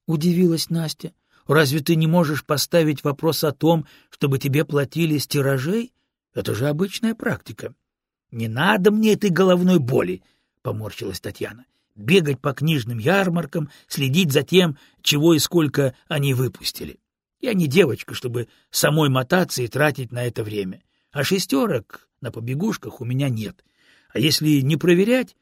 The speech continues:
то и половины полагающейся суммы не получишь.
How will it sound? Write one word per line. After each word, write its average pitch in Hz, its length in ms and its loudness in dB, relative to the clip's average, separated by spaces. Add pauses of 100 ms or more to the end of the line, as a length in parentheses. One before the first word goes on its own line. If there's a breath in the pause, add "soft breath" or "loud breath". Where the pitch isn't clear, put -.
(240)
то 214 100 2
и 214 160 2
половины 208 480 2
полагающейся 180 840 2
суммы 131 380 -2 (180)
не 151 120 0
получишь. 131 640 -4